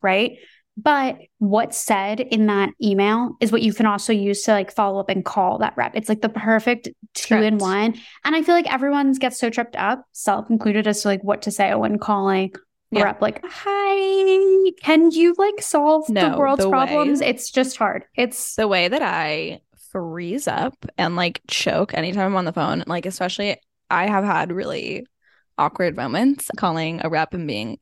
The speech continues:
Speaker 2: and, like, just right when they answer, I'm like, "Uh, uh." Having a script
Speaker 1: <laughs>
Speaker 2: is absolutely life-changing and will make it so much easier. And we also love an email script to just
Speaker 1: Totally.
Speaker 2: blast out immediately.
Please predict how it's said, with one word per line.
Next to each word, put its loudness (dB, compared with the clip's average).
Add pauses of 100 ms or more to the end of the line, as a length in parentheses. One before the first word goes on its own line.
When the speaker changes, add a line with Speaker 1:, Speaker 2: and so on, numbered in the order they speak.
(120)
Speaker 2:
and, -4
like, -2
just -4
right 0
when 0
they 0
answer, -4
I'm -4
like, -10 (100)
"Uh, 2 (260)
uh." 4 (400)
Having 2
a 2
script -6
Speaker 1:
<laughs> 4
Speaker 2:
is -2 (100)
absolutely -2
life-changing -4 (320)
and -4
will 0
make -2
it -4
so -4
much -6
easier. -2
And -4
we -10
also -4
love -6 (160)
an -4
email -4
script -4
to -14
just -6
Speaker 1:
Totally. -2 (220)
Speaker 2:
blast -2
out -4
immediately. -4